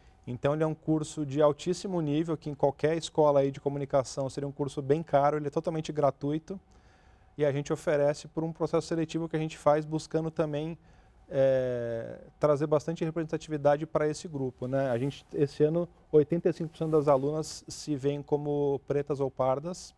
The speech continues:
É, nós tivemos mais de seiscentas inscrições na, na, na turma deste ano, foi o recorde de inscrição.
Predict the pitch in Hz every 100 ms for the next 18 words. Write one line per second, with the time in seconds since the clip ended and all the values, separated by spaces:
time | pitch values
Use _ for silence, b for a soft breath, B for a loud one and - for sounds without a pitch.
0 | - 139 131 139 147 143 151 151 139 -
1 | 139 143 160 156 165 160 175 190 175 170
2 | 170 156 143 127 113 - 143 131 123 120
3 | - 123 120 117 127 123 139 135 127 -
4 | 127 120 147 131 143 135 127 120 120 123
5 | - 123 - 131 143